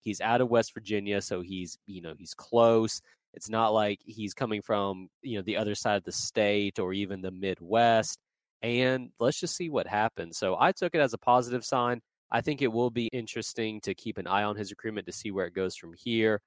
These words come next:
But I'm always happy whenever Carolina can get a five-star guy on campus. I just temper my expectations a little bit.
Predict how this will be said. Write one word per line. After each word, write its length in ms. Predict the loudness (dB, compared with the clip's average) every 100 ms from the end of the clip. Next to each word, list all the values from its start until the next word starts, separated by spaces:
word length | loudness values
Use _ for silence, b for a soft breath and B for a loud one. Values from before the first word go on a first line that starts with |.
| _ _ _ _
But 240 | -4 -4 -4 2
I'm 220 | 4 6
always 340 | 6 8 4
happy 320 | 4 2 2 -2
whenever 380 | -2 -2 -4
Carolina 420 | -4 -2 0 0 -4
can 140 | -4
get 120 | -4
a 40 | 0
five-star 460 | -2 -2 -2 -4
guy 180 | -2 -4
on 120 | -6
campus. 540 | -6 -4 -2 0 -2 -2
I 140 | -2 -2
just 200 | -4 -8
temper 300 | -6 -4 -2
my 200 | -2 -2
expectations 680 | -4 -6 -6 -6 -6 -6 -4
a 80 |
little 380 | -2 0 0 0
bit. 300 | 0 2 2